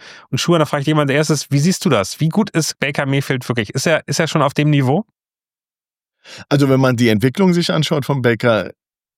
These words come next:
Speaker 2: ist man schon, äh, geneigt zu glauben daran, dass der irgendwann das schafft. Also ich bin großer Baker Mayfield-Fan. Ich finde, der macht einen tollen Job, äh, in, in, bei den Buccaneers in Tampa.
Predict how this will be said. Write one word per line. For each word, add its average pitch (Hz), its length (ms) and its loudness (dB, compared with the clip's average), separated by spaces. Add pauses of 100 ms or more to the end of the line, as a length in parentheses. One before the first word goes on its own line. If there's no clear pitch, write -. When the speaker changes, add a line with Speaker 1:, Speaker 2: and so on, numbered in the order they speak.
(260)
Speaker 2:
ist 120 160 -2
man 110 200 0
schon, 113 600 -2
äh, 98 280 -2 (120)
geneigt 127 600 -2
zu 143 140 -2
glauben 123 320 2
daran, 110 260 0
dass 104 160 -2
der 117 120 0
irgendwann 113 180 -2
das 101 100 -2
schafft. - 340 -2
Also 113 280 -2 (240)
ich 135 80 0
bin 165 160 0
großer 147 320 2
Baker 120 260 2
Mayfield-Fan. 110 560 -2
Ich 104 140 -2
finde, 120 220 0
der 117 60 2
macht 110 180 -2
einen - 80 -4
tollen 123 240 0
Job, 117 280 0
äh, 107 400 -2
in, 110 140 -2
in, 107 300 -2 (100)
bei 113 120 0
den 110 120 0
Buccaneers 104 480 -2
in 110 100 -2
Tampa. 101 400 0